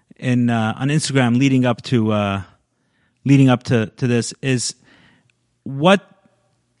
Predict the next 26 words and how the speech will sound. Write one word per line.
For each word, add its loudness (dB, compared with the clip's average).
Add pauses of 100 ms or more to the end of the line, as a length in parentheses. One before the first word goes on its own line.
(120)
do 4
I 6
need 2
to 0
be 0
fully 0
healed -2 (220)
in -4
order 0
to -4
enter -2
a 0
relationship. -4
This -4
wasn't 2
the -2
language 0
they -4 (320)
used, -2
but -2
on -8
Instagram -2
<laughs> -6
I -6
got -6
this -6